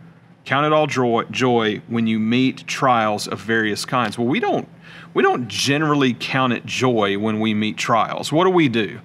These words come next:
Uh, we throw hissy fits. We, uh, we cry. We, uh,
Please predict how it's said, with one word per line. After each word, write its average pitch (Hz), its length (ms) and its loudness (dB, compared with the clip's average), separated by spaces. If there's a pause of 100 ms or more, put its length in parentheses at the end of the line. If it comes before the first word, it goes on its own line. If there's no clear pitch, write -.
(500)
Uh, 120 520 2
we 139 920 2
throw 120 380 2
hissy 120 340 0
fits. - 680 -6
We, 113 760 2
uh, 98 580 -2
we 104 140 -4
cry. 156 680 0
We, 117 600 0 (380)
uh, 107 520 0